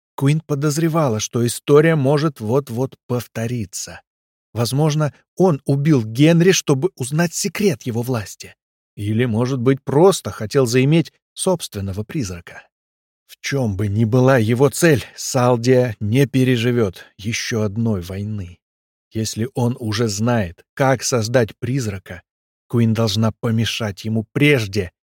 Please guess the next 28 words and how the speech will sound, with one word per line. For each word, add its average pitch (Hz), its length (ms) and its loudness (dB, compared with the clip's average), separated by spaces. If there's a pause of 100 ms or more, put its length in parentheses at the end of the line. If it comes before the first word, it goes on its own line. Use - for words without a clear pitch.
(160)
чем 113 340 -4
он 123 240 0
найдёт 101 420 -2
некроманта 113 1000 -2 (360)
и 160 80 0
соберёт 156 440 4
ингредиенты 156 1040 0
для 110 200 -4
наложения 107 520 -2
чар. - 340 -12 (500)
Время 117 380 0
у - 20 -2
неё 135 240 -4
было, 143 300 2
но 139 320 4
немного. 165 840 4 (460)
Куин 113 220 0
должна 110 340 0
была 107 260 -2
схватить 113 600 -6
его 113 240 -4
прежде, 135 480 2 (180)
чем 117 160 -6
всё 113 220 -2
это 110 160 -2
выйдет 107 400 -4
из-под 104 320 -12
контроля. 98 600 -12